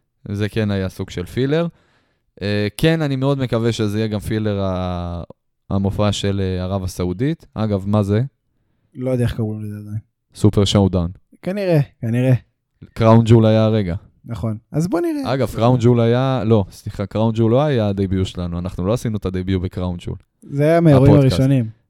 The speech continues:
Speaker 1: אלי נסל היה הראשון.
Speaker 2: כן, כן.
Speaker 1: נבהלתי, בסדר. אלי נסל זה אירוע מכובד לעשות דביוט.
Speaker 2: כן, האמת שכן.
Speaker 1: הייתי מעדיף בסורווייבר סיריס, אבל בסדר.
Speaker 2: <laughs> זהו, אז חרגנו קצת עם רו, אבל, אה, זה בסדר, אנחנו נדבר עכשיו על סמקדאון. אמ,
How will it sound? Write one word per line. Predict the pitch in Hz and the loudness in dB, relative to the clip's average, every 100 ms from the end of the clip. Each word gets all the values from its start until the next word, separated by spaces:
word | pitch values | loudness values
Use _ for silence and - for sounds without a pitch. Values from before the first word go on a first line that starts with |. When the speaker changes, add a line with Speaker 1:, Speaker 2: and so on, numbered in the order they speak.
| - | -2
Speaker 1:
אלי | 113 113 | 0 2
נסל | 107 90 131 | 0 4 4
היה | 110 98 90 | 6 2 0
הראשון. | 90 - 92 | -4 -4 -2
Speaker 2:
כן, | 123 110 - | -2 -4 -8
כן. | - 104 | -12 -4
Speaker 1:
נבהלתי, | 98 98 110 - | 0 2 2 0
בסדר. | - - 101 90 - - | -8 -4 -4 -6 -14 -2
אלי | 120 135 | 0 2
נסל | 127 117 127 | 2 0 0
זה | 113 | 0
אירוע | 113 117 | 2 2
מכובד | 110 107 104 98 | 0 0 -2 -2
לעשות | 95 87 | -4 -6
דביוט. | 85 85 90 - 131 | -6 -6 -6 -8 -12
Speaker 2:
כן, | - | -4
האמת | 143 143 | 2 2
שכן. | 135 113 104 | 2 -2 -4
Speaker 1:
הייתי | 101 117 117 | -6 -4 -2
מעדיף | 107 113 | -2 0
בסורווייבר | 104 107 107 104 104 95 | 0 -2 -4 -6 -6 -6
סיריס, | - 92 90 | -6 -6 -6
אבל | 90 87 | -10 -10
בסדר. | - 85 87 139 - - - 139 | -10 -10 -2 -2 0 2 6 6
Speaker 2:
<laughs> | 160 120 - 165 123 | 6 0 -4 -4 4
זהו, | 165 | 6
אז | 151 | 6
חרגנו | 123 147 175 196 185 | 6 4 6 6 4
קצת | 175 151 | 4 0
עם | 135 | 0
רו, | 127 143 180 208 196 | 0 2 2 2 2
אבל, | 156 147 135 | 0 0 -2
אה, | 131 127 | -4 -6
זה | 123 | -6
בסדר, | 117 117 139 139 165 | -6 -6 -4 -2 -2
אנחנו | 135 117 | -2 -2
נדבר | 117 | -2
עכשיו | 120 - 117 | -4 -6 -8
על | |
סמקדאון. | 110 151 156 139 151 202 220 _ _ _ _ _ _ _ _ | -8 -6 -4 -4 -6 -6 -10 _ _ _ _ _ _ _ _
אמ, | - | -12